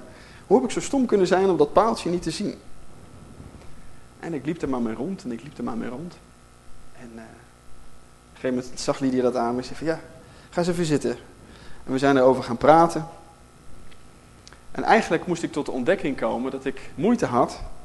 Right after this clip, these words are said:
om te accepteren dat ik een fout kan maken. En op zich was dat nog niet zo'n heel erg probleem, want ja goed, ik had ook wel gezien dat ik een fout had gemaakt. Maar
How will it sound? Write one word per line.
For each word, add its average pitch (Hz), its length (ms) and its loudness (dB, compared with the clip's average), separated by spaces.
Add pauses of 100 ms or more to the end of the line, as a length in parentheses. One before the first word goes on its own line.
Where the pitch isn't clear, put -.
(240)
om 147 140 -2
te 151 80 4
accepteren - 540 0
dat 131 120 -2
ik 147 100 -8
een 143 60 -2
fout 311 300 -2
kan 123 120 -2
maken. 110 300 -4 (3000)
En 175 120 6
op 180 80 2
zich - 140 0
was 180 120 -2
dat 226 120 6
nog 208 80 4
niet 170 100 4
zo'n 165 80 6
heel 165 100 4
erg 147 120 0
probleem, 143 320 2
want 123 120 -4
ja - 100 -4
goed, - 160 -4
ik 120 100 -4
had 120 140 -4
ook 135 140 -2
wel 120 160 2
gezien 131 400 -8
dat 120 140 -10
ik 113 100 -10
een - 60 -6
fout 165 280 0
had - 120 -8
gemaakt. - 380 -10 (100)
Maar 131 380 2